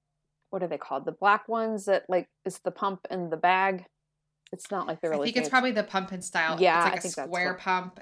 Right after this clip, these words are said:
Speaker 2: and
Speaker 1: Yeah.
Speaker 2: like, see, if it was nine years ago, that was, like, the most common pump about nine. Yeah. So probably a, just the pump and style. It's kind of an old pump. Yeah.
Speaker 1: Yeah. So that was what I had, and I was using it. My employer was good about, like, letting me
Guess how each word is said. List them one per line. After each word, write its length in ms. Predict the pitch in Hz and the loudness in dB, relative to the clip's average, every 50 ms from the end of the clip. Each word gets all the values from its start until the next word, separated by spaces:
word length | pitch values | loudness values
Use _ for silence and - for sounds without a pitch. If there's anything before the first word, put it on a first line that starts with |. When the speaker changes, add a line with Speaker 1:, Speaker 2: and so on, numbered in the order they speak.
| - | -8
Speaker 2:
and 460 | - 175 165 165 156 160 151 - - _ _ _ _ - | -6 -4 -4 -4 -6 -10 -16 -20 -20 _ _ _ _ -6
Speaker 1:
Yeah. 200 | - - - - _ - - | -6 -6 -6 -8 _ -12 -8
Speaker 2:
like, 160 | 120 185 185 | -8 -8 -6
see, 120 | - - 202 | -4 -4 -4
if 100 | 190 202 | -2 -2
it 60 | 190 | -4
was 140 | 190 190 185 | -6 -4 -2
nine 240 | 185 175 180 190 190 | 0 0 2 0 -2
years 160 | 196 196 196 | -4 -6 -6
ago, 220 | 202 208 214 214 | -2 0 2 2
that 160 | 196 180 156 | 2 0 -2
was, 140 | 156 175 - | -2 -4 -6
like, 160 | 175 170 - | -6 -6 -6
the 80 | - 160 | -8 -14
most 240 | 160 160 156 - - | -12 -12 -12 -12 -10
common 300 | - 165 160 156 147 - | -10 -8 -8 -8 -10 -12
pump 260 | - 160 156 156 _ _ _ _ _ _ - | -10 -12 -12 -12 _ _ _ _ _ _ -8
about 300 | 175 160 151 - - 175 | -2 -2 -2 -2 -2 -4
nine. 340 | 160 156 160 160 - - _ _ | -8 -6 -6 -8 -10 -14 _ _
Yeah. 220 | - - - 73 - - _ - | -10 -8 -8 -8 -10 -12 _ -20
So 280 | - - - - - | -14 -10 -10 -10 -10
probably 360 | - - - 208 214 220 208 | -8 -6 -6 -4 -4 -2 -2
a, 160 | 175 160 - - _ _ | -2 -4 -6 -8 _ _
just 220 | - 175 - - | -16 -16 -16 -14
the 60 | - 156 | -16 -14
pump 280 | - - 160 165 165 | -12 -10 -10 -10 -12
and 100 | 160 151 | -16 -14
style. 220 | - 156 143 143 156 | -10 -8 -8 -8 -8
It's 100 | - - | -12 -14
kind 200 | - 165 156 156 | -14 -14 -14 -14
of 60 | - | -14
an 60 | 151 | -14
old 140 | - - _ | -14 -14 _
pump. 260 | - - - - - | -18 -18 -18 -18 -18
Yeah. 140 | - - - _ - | -20 -20 -20 _ -4
Speaker 1:
Yeah. 260 | 202 208 202 - - - - 220 | 0 0 0 0 0 -6 -12 -6
So 180 | - - 226 | 0 2 6
that 180 | 214 240 240 226 | 8 8 8 8
was 140 | 285 311 277 | 6 4 4
what 100 | 302 302 | 4 4
I 60 | 311 | 4
had, 460 | 302 269 226 208 180 170 165 175 175 - | 2 0 2 4 4 4 4 2 0 -2
and 180 | 190 196 202 | -2 -2 0
I 120 | 214 233 247 | 2 2 2
was 200 | 254 285 262 240 | 2 2 2 2
using 340 | 226 220 190 208 202 196 | 0 0 0 -2 -2 -2
it. 160 | 196 202 - - | -2 -4 -4 -2
My 140 | 196 196 | -2 -2
employer 420 | 202 214 202 - - 247 254 269 269 | -2 -4 -4 0 2 4 4 4 4
was 220 | 254 262 240 220 | 4 2 0 0
good 320 | - - 214 208 208 208 196 | 2 6 8 8 8 8 6
about, 340 | 190 180 185 180 180 - | 4 2 2 2 2 2
like, 220 | 180 180 175 170 - - | 2 2 2 2 -2 -4
letting 440 | 175 170 175 170 185 190 196 196 202 214 | -2 0 2 2 2 0 -2 -2 -2 0
me 300 | 233 233 247 254 254 | 0 2 0 0 -2